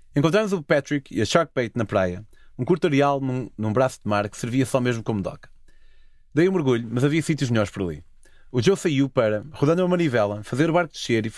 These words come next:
e passar a fazer companhia a outros seis que por aí se banhavam. Alguns nicas trabalhavam em dois deles, preparando-se para mais uma aventura pescatória.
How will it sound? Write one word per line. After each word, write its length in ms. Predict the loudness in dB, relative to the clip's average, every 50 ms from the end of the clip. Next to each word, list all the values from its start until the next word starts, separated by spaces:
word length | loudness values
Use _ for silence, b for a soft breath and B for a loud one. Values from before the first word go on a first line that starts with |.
| -8 -4
e 180 | -4 -4 -4 -6 -8 -10 -8
passar 280 | -6 -2 0 0 0
a 60 | 0
fazer 240 | 0 -2 -2 -2 -2
companhia 420 | -2 -2 -4 -2 -2 0 0 2 2
a 40 |
outros 280 | 2 0 -2 -4 -6 -2
seis 220 | 0 0 0 -2
que 100 | -6 -8
por 120 | -6 -4 -4
aí 60 | -4
se 120 | -4 -4
banhavam. 360 | -6 -6 -4 -6 -8 -12 -16 -20 -20 -20 -20 -20 -20 -20 -20 -20 b b b b b b b b b b b b b b b b b b b b b b
Alguns 280 | 0 2 2 2 0 2
nicas 420 | 0 0 0 -2 -4 -4 -8 -14 -16 -20 -10 -2
trabalhavam 420 | 0 2 2 2 2 0 0 -2
em 40 | 0
dois 180 | 0 0 0 0
deles, 360 | -2 -4 -4 -6 -8 -16 -20 -20 -14 -6
preparando-se 400 | -4 0 0 2 0 0 -2 -2
para 180 | -2 0 0
mais 220 | 2 2 0 0 0
uma 60 | -2
aventura 280 | -2 -2 -4 -2 -4 -4
pescatória. 560 | -4 -4 -6 -4 -4 -4 -6 -6 -8 -12